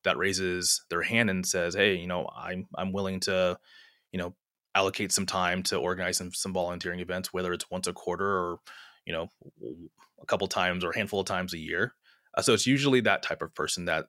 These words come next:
that kicks off, uh, the volunteering efforts. At least that's the experience that I had at Startups Give Back. I was constantly having conversations with office managers and recruiters and, and kind of H R folks, um,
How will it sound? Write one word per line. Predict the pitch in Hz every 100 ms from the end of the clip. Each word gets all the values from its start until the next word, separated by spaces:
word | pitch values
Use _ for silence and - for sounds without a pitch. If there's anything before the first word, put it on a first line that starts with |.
| -
that | - -
kicks | - 82 -
off, | 82 82 - -
uh, | - 90
the | 87
volunteering | 90 87 90 82 82
efforts. | 82 78 73
At | 80
least | 92 - -
that's | 85 90
the | -
experience | 92 - 90 87
that | -
I | 82
had | - 85
at | 82
Startups | - 87 80
Give | - 78
Back. | 80 87 -
I | 90
was | 90 85
constantly | - 95 90 - 90 90
having | 90 82 92
conversations | 82 85 - 82 82 80
with | 80 78
office | 82 82 76
managers | 76 78 80 80 80 - - - - -
and | 87 85 82 80 80 78
recruiters | 80 - 87 80 82 80
and, | 80 80 -
and | 78 80 78 - _
kind | - 82
of | -
H | 87 90 85
R | 85 82 80 -
folks, | - - 82 - - -
um, | - 92 -